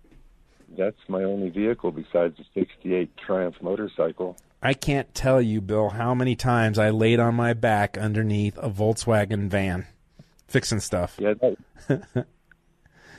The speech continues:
Speaker 1: that was last week for me.
Speaker 2: Yeah? What'd you have to do?
Speaker 1: Oh, I had to pull the motor to put a new fan blower on.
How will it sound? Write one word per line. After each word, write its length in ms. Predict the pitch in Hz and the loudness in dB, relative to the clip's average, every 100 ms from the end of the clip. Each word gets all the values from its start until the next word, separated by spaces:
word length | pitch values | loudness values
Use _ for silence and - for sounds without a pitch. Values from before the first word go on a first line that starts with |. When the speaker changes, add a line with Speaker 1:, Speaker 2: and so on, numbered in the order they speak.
| - | -4
Speaker 1:
that 180 | 101 110 | 0 0
was 140 | 101 104 | 0 2
last 260 | 104 101 - | 2 2 -2
week 220 | 107 110 - - | -2 -2 -6 -14
for 100 | 90 | -6
me. 360 | 98 101 95 - | -2 -2 -4 0
Speaker 2:
Yeah? 480 | 117 120 120 123 135 | 4 4 4 2 -2
What'd 280 | 123 127 | 0 2
you 60 | 127 | 4
have 160 | 127 117 | 2 0
to 80 | 110 | 0
do? 260 | 117 107 98 _ _ _ _ _ _ _ _ _ _ _ _ - | 4 4 2 _ _ _ _ _ _ _ _ _ _ _ _ -6
Speaker 1:
Oh, 120 | 120 | -4
I 80 | 135 | 0
had 160 | 135 104 | 0 -2
to 80 | |
pull 260 | 98 113 107 | -4 -2 -2
the 60 | 98 | 0
motor 340 | 95 101 104 | 2 2 0
to 100 | 90 | -4
put 200 | - 92 | -4 -4
a 40 | |
new 300 | 92 95 95 82 _ - | -2 -4 -6 -10 _ -6
fan 260 | 98 98 98 | -4 -2 0
blower 380 | 95 98 92 90 | 2 2 4 2
on. 280 | 90 98 | 2 -4